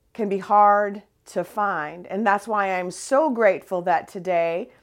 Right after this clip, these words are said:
on this third Sunday of Advent, that we are lighting the candle of joy. And we're gonna be focusing on that today and remembering where our joy comes from. It is certainly not this world.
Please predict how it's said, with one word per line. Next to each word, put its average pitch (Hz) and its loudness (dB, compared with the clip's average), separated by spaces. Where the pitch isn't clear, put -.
on 196 0
this 202 -4
third 254 2
Sunday 190 0
of 156 -4
Advent, 180 -2
that 202 2
we 196 6
are 190 6
lighting 247 2
the 185 -6
candle 190 -4
of 175 0
joy. 170 -2
And 190 -4
we're 202 -4
gonna 214 0
be 208 -2
focusing 262 -2
on 185 -4
that 175 -2
today 180 -2
and 185 -6
remembering 214 -2
where 190 0
our 175 -4
joy 175 -6
comes 208 -8
from. 160 -8
It 220 -10
is 202 -8
certainly 233 -8
not 196 -6
this 190 -12
world. 151 -6